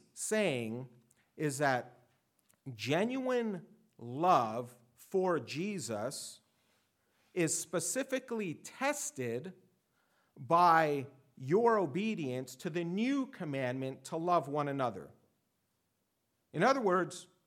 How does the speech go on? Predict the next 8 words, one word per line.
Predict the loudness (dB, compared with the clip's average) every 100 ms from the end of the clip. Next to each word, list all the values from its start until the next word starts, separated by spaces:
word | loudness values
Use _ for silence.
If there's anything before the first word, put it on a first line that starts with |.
| _ _ _ 0
love | 4 4 2
for | -6
God | 2 4 6 6 2
is | -2 -2 -4
tied | -2 0 2 0 -6
to | -6 -2 0 -2
and | -2 -2 -2
verified | 2 6 8 6 2 2 4 4 2 -2